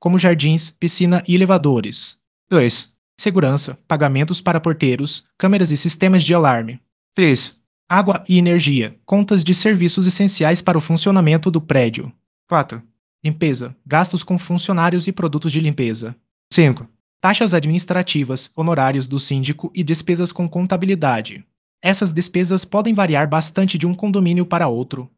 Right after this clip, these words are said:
mas é bom você estar ciente delas. Como controlar as despesas condominiais? Controlar as despesas do seu condomínio é como cuidar do seu próprio bolso. Aqui estão algumas dicas para você manter tudo em ordem. Um,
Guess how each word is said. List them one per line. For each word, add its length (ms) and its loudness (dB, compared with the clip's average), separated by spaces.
mas 220 0
é 80 4
bom 180 0
você 240 -2
estar 340 -2
ciente 400 -2
delas. 600 -4
Como 200 0
controlar 480 2
as 120 0
despesas 460 -2
condominiais? 960 -2
Controlar 460 2
as 80 2
despesas 440 0
do 100 -4
seu 140 -2
condomínio 540 0
é 60 0
como 220 0
cuidar 360 0
do 80 -4
seu 160 -2
próprio 360 0
bolso. 540 -4
Aqui 220 -2
estão 240 2
algumas 380 0
dicas 340 -2
para 220 0
você 240 0
manter 420 0
tudo 220 0
em 80 2
ordem. 440 -2
Um, 220 -8